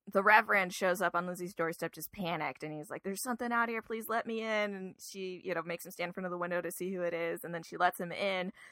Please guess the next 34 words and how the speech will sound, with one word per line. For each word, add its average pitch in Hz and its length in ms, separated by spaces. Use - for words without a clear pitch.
and 214 140
he's 233 180
just 214 300
terrified, 185 580
where 180 80
he's 180 120
like, 277 100
"There's 220 200
something 262 340
out 220 260
there." 170 300
And 185 160
she's 196 160
like, 185 140
"Yeah, 208 140
I 202 100
know, 202 140
I've 175 180
seen 226 260
it, 170 280
but, 160 340
you 185 80
know, 165 80
my 160 100
husband 196 400
doesn't 165 220
believe 190 340
me. 143 320
That's 151 180
why 156 100
we're 156 120
still 160 220
out 185 260
here." 165 280